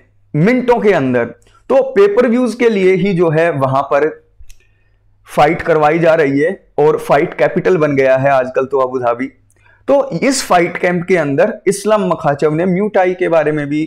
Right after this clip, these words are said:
काफी information gain की है और अपनी striking को भी तेज किया है। तो ऐसे में अभी full तैयारी जो है हो चुकी है इस्लाम मखाचेव की, और इस्लाम मखाचेव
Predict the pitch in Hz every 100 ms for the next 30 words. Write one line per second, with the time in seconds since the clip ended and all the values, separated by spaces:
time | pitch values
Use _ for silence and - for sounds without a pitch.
0 | - 139 135 143 135 143 131 131 143 123
1 | 127 131 135 127 156 151 160 170 - 127
2 | 127 151 139 135 135 127 120 120 120 117
3 | - - _ _ - 226 175 180 180 247
4 | 208 185 220 226 _ _ - 165 185 202
5 | 220 - 240 247 247 - _ _ 220 202
6 | 214 226 240 170 147 160 143 139 139 -
7 | _ - 147 202 202 180 170 165 151 156
8 | 151 143 135 135 135 160 156 143 165 -
9 | _ _ - - 208 247 240 196 190 208
10 | 220 196 180 175 180 202 220 233